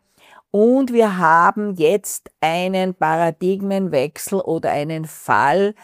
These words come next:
ähnlich wie zur Zeit der industriellen Revolution.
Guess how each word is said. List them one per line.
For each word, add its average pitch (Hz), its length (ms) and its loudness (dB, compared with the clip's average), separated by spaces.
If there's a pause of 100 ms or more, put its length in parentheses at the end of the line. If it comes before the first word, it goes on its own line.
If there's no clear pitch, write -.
(420)
ähnlich 226 800 0
wie 196 160 -4
zur 180 240 -2
Zeit 156 520 -4
der 190 120 -2
industriellen 170 760 -2
Revolution. 147 960 -4